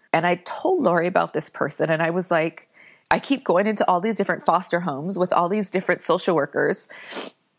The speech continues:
and things are getting worse." I remember one time I woke up and I think I had so much anxiety, my lips were swollen <laughs> past half of my face, and I had broken out in, um, like, hives.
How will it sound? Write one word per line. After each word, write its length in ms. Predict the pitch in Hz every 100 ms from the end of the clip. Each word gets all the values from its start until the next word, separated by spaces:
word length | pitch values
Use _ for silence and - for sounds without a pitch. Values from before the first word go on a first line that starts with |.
| _ _ _ _ -
and 140 | 202
things 240 | 185 233 220
are 60 |
getting 400 | 220 220 190 175
worse." 540 | 170 170 175 - - - _ _ _ _ _ _
I 40 | 180
remember 260 | 190 208
one 180 | 180 170
time 200 | 170 175
I 80 | 160
woke 240 | 160 165
up 100 | 165
and 100 | -
I 60 | 147
think 220 | - -
I 40 | 156
had 160 | 160
so 160 | - 156
much 220 | 156 165
anxiety, 480 | 151 156 143 147 180
my 160 | 160
lips 320 | 147 165 160 -
were 80 |
swollen 600 | - - 202 190 196 196 440 392
<laughs> 100 | 262
past 280 | 233 370 -
half 200 | 180 180
of 80 | 185
my 160 | 160
face, 400 | 185 165 175 -
and 120 | -
I 80 | 170
had 140 | 165 165
broken 320 | 175 170 160
out 280 | 156 156 - - - - -
in, 340 | 160 151 151 -
um, 420 | 156 143 143 151 _ _ _ -
like, 180 | 160 -
hives. 540 | 170 170 143 - -